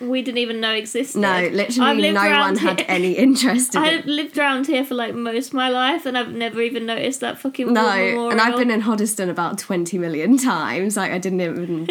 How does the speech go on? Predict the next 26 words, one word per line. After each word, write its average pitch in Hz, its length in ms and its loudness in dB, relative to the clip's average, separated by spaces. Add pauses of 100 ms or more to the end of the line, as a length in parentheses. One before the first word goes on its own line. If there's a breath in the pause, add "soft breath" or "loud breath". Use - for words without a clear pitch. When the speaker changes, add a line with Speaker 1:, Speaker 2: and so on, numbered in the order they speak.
Speaker 1:
<laughs> - 40 -20
Speaker 2:
know 185 260 0
it 262 100 0
was 381 240 2
a 370 100 2
thing. 214 480 0
But, 190 220 -2
like, 233 180 2
no 247 380 2
one 226 220 0
had 208 340 -2
any 185 260 -2
interest 180 400 -4
in 170 80 -6
making 165 280 -6
any 170 220 -6
sort 170 220 -8
of 156 120 -8
advance 147 440 -8
to 170 60 -8
that 165 140 -8
war 170 180 -6
memorial. 156 720 -6 (640 loud breath)
Um, 185 480 0 (280 loud breath)
and 220 160 2
also, 240 260 2